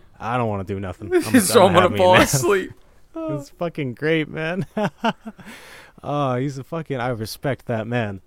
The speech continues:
Speaker 2: I, I tell you, he's one of my favorites. I always liked him. He gets, he doesn't get enough love.
Speaker 1: No, that was fucking hilarious. Uh, <laughs> shit, uh, and so the last thing I saw was, uh,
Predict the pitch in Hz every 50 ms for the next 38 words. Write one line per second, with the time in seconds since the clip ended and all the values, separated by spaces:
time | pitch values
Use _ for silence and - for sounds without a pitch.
0 | _ _ 127 123 - - 127 127 - 135 127 123 123 123 123 127 127 120 117 113
1 | 113 - - 113 110 104 110 110 - - 107 107 110 110 113 110 110 104 113 107
2 | 101 101 98 - 104 101 110 110 110 120 120 120 - - - 120 120 120 120 113
3 | 123 110 117 127 120 127 120 117 113 113 113 110 107 - 104 107 107 107 104 -
4 | _ _ _ _ _ _ _ _ _ _ _ _ _ 113 123 147 139 123 113 110
5 | 131 160 151 120 - - - 120 110 - 110 90 101 98 101 101 98 95 92 90
6 | 90 87 - - - - 101 95 95 92 92 90 87 - - 113 110 - - -
7 | 117 110 - - 147 - - - 160 - - - - - - 151 175 196 - -
8 | - - - - - - - - - - - 196 180 143 110 135 131 127 127 127
9 | 131 131 135 139 131 131 120 - - 139 127 117 120 123 131 143 156 - - -
10 | 160 143 131 123 123 127 - - 113 110 110 107 104 107 104 107 107 104 101 101
11 | 101 101 107 104 - - - - 107 104 104 104 101 98